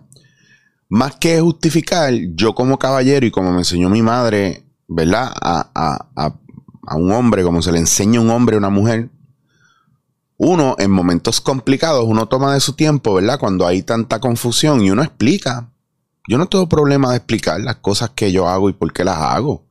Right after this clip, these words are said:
Al contrario, pienso que si las explico, a lo mejor la gente aprende algo, a, a lo mejor la gente me da un consejo. Cuando usted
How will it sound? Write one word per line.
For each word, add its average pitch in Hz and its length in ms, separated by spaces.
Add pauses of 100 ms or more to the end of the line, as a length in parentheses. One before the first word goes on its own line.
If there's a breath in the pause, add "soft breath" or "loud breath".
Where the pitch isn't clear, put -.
(540 loud breath)
Al 90 160
contrario, 98 540
pienso 101 220
que 110 100
si 117 100
las 120 180
explico, 113 340
a - 20
lo 135 80
mejor 101 200
la 101 140
gente 110 200
aprende 113 420
algo, 113 580 (300 soft breath)
a, 87 160 (160)
a 90 80
lo 92 80
mejor 90 200
la 107 100
gente 117 180
me 117 80
da 110 60
un 104 80
consejo. 107 1000 (880 loud breath)
Cuando 113 340
usted 165 920